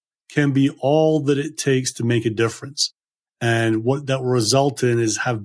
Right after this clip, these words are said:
prospects better connect with you, want to connect with you on calls, and want to work with you going forward as well. But look, it's tough, right? We spend all our time building this fantastic,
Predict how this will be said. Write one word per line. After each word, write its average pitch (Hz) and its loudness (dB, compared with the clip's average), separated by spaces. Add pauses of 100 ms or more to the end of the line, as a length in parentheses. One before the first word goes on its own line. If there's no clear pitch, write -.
(240)
prospects 139 0 (540)
better 185 4
connect 160 2
with - 0
you, 175 4
want 156 2
to 233 2
connect 139 0
with 117 -6
you 120 -2
on 113 -4
calls, 117 -4 (420)
and 120 2
want 139 4
to 135 2
work 120 0
with 107 -4
you 110 0
going 107 0
forward 104 -4
as 95 -6
well. 104 -8 (800)
But 151 4
look, 156 2
it's 151 0
tough, - -2
right? 123 0
We 127 -2
spend 143 2
all 160 2
our 151 2
time 127 -2
building 131 0
this 117 -4
fantastic, 135 -6